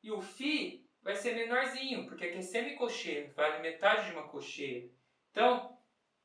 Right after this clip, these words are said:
vai ser ti, fi, vai ser ti, fi, segurando um pouquinho o ti. Aí nós entramos no segundo compasso. Aqui sim nós temos um compasso completo. Se a gente fosse colocar tudo em semínimas aqui, nós teríamos seis semínimas, quer ver?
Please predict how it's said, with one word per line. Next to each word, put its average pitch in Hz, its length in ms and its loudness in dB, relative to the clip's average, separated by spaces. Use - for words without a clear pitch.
vai 190 160 6
ser 233 400 4
ti, 202 380 -6
fi, - 280 -10
vai 135 100 -4
ser - 240 -6
ti, 202 640 -6
fi, - 240 -16
segurando 196 540 -4
um 214 40 -6
pouquinho 214 640 -8
o 202 320 -8
ti. 170 400 -12
Aí 269 180 2
nós 269 160 2
entramos 247 360 -2
no 233 100 -6
segundo 220 340 -4
compasso. - 680 -6
Aqui 262 440 4
sim 247 280 0
nós 226 240 2
temos 151 300 -2
um 156 120 -6
compasso - 540 -6
completo. 240 760 -2
Se - 100 -12
a 147 40 -6
gente 175 340 -4
fosse 180 480 -6
colocar 170 360 2
tudo 190 280 -4
em 196 120 -4
semínimas 175 800 -6
aqui, 170 260 -4
nós 190 180 -4
teríamos 185 360 -6
seis 180 240 -4
semínimas, 240 480 -8
quer 139 120 -10
ver? 160 400 -2